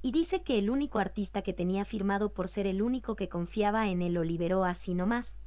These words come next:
"Omar, te presentamos a toda la escena. Vos sos un capo produciendo, pero no te llenes la boca con mierda porque te la hago tragar de una y lo sabes". Gente, me liberé hace tres años de este garca, pero ahora salió a contar cosas que no son.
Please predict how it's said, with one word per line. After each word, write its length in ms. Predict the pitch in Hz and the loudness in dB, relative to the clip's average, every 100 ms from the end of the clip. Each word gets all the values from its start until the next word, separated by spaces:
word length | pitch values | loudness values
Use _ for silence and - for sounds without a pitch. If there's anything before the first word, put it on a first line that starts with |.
| - | -2
"Omar, 300 | 226 294 339 | 0 2 0
te 120 | 262 | -2
presentamos 720 | 226 208 185 208 214 226 185 | -2 -2 -2 0 0 0 -2
a 60 | |
toda 340 | 165 - 240 240 | -4 -2 0 2
la 80 | 208 | 0
escena. 440 | - 196 180 190 - | -2 -2 -4 -4 -10
Vos 240 | 208 330 349 | 0 2 2
sos 180 | 339 | 0
un 100 | 311 | -2
capo 300 | 269 247 247 | 0 0 -2
produciendo, 640 | 220 196 185 - 226 196 214 | -2 0 0 0 2 0 0
pero 180 | 196 185 | 0 2
no 180 | 208 | 2
te 120 | 226 247 | 0 0
llenes 300 | 220 208 196 | 0 0 2
la 140 | 175 | 0
boca 260 | 190 190 202 | 2 0 -2
con 220 | 190 202 | 0 2
mierda 380 | 233 202 208 220 | 2 2 0 -2
porque 260 | 190 185 | -4 -4
te 100 | 175 | -2
la 220 | 170 165 190 | 0 2 2
hago 180 | 214 | 0
tragar 380 | 214 160 175 180 | -2 -2 0 0
de 120 | 180 170 | 0 0
una 280 | 190 190 | 2 0
y 80 | 180 | 0
lo 120 | 170 | 0
sabes". 580 | 175 - 170 - - - - - - - - - - - - | -2 -2 -2 -4 -10 -12 -12 -14 -14 -14 -16 -14 -14 -14 -10
Gente, 400 | - 311 247 269 - - - | -2 0 0 -4 -8 -10 0
me 120 | 233 | 2
liberé 340 | 240 294 330 | 4 2 2
hace 220 | 262 - | 2 -2
tres 280 | 208 226 240 | -2 -2 -2
años 300 | 240 233 226 | 0 0 0
de 180 | 196 185 | 0 0
este 220 | 202 214 | 0 -2
garca, 380 | 208 196 190 220 | 0 0 -2 -4
pero 200 | - 190 | 0 4
ahora 340 | 185 190 247 269 | 4 4 2 0
salió 320 | - 180 190 | -2 0 0
a 60 | |
contar 340 | 190 190 190 185 | 0 -2 -2 -2
cosas 340 | 208 202 202 | -2 -2 -4
que 120 | - | -2
no 140 | 185 208 | -2 -2
son. 300 | - 214 | -2 -4